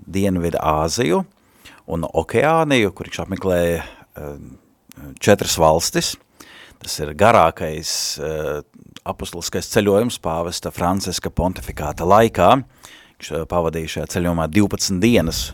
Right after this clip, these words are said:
Jā, tas arī ir ļoti, uh, tāls, uh, ceļš. Un, uh, jau, nu, apskatījām,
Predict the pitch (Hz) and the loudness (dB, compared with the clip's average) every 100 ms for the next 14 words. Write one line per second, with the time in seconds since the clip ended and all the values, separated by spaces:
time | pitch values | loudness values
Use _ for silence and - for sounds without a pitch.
0 | - - - - - - - - - - | -14 -20 -20 -20 -20 -20 -16 -16 -12 -8
1 | 73 71 71 69 80 80 78 76 - - | -4 -4 -6 -4 -4 -4 -8 -14 -16 -10
2 | 80 - 87 104 147 - - 120 110 107 | -10 -2 4 6 6 4 -4 -4 -2 -2
3 | 107 - 151 - - - _ - - - | -2 -2 0 -2 -6 -10 _ -20 -20 -20
4 | - _ - - 80 82 82 82 80 82 | -20 _ -14 -12 -8 0 2 4 2 -4
5 | - _ - 82 80 80 78 - _ _ | -14 _ -6 -2 -2 -2 -6 -14 _ _
6 | _ _ - 82 78 90 - - 90 87 | _ _ -20 -16 -12 -8 -8 -6 -4 -2
7 | 80 76 80 | -2 -2 -6